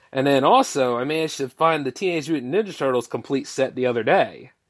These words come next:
along with Rocky and Bullwinkle, along with, um,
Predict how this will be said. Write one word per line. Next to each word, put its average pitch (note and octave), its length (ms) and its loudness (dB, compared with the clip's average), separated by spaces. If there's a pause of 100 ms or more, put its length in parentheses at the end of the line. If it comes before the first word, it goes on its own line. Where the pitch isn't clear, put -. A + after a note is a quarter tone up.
(640)
along A#2+ 360 2
with A2+ 180 -4
Rocky A#2 360 -2
and G#2 120 -16
Bullwinkle, E3+ 1120 2
along A#2+ 460 -2
with, A#2 440 -2
um, G#2+ 640 -4